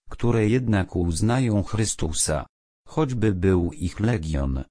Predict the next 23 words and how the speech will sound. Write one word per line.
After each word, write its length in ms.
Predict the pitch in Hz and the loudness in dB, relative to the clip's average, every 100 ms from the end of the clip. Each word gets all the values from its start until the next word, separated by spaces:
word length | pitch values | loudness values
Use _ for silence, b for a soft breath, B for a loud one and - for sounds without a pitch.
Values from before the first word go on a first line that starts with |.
| _ - | _ -12
wszystkie 640 | - - - - 120 101 | -6 -6 -6 -2 2 2
można 480 | 117 131 113 117 110 | 2 0 0 0 0
podzielić 640 | - 85 98 123 120 - - | 0 0 2 0 -2 -6 -2
na 200 | 85 87 | 0 0
dwie 400 | 78 113 117 87 | -2 0 0 0
grupy. 580 | 92 95 78 82 - - _ _ | 2 0 0 -4 -4 -8 _ _
Te, 240 | 120 131 - _ - | 0 0 -4 _ -10
które 340 | - 87 85 | -2 0 0
uczą 500 | 85 101 - 85 - | 0 -2 2 2 2
o 180 | 92 147 | -2 -2
stopniowym 840 | - - - 107 131 120 107 101 | -2 0 2 2 2 2 4 4
rozwoju, 680 | 85 82 80 95 65 - - - _ _ | 4 2 0 -2 -2 -6 -10 -16 _ _
postępującej 1200 | 101 92 - 95 - 82 78 69 67 - 78 78 | 2 2 2 2 2 0 0 -2 -4 -2 -2 0
ewolucji 800 | 78 71 80 76 - - 87 85 | 0 0 0 0 -4 -4 0 2
rodziny 480 | 87 85 82 80 73 | 2 0 0 0 0
ludzkiej 580 | 76 - - 82 80 78 | -2 -4 -6 -2 0 0
z 140 | 76 | 2
niższego 640 | 98 101 - - 135 123 120 | 2 2 0 -2 -2 0 -2
stanu 480 | - 73 71 76 | -2 -2 0 -2
do 200 | 73 80 | 0 0
wyższego, 800 | 76 82 - - 120 107 104 98 - _ | 0 -2 -4 -4 -2 0 2 0 -4 _
oraz 380 | 98 107 95 - | -4 0 0 -2
te, 240 | - 78 | -2 -2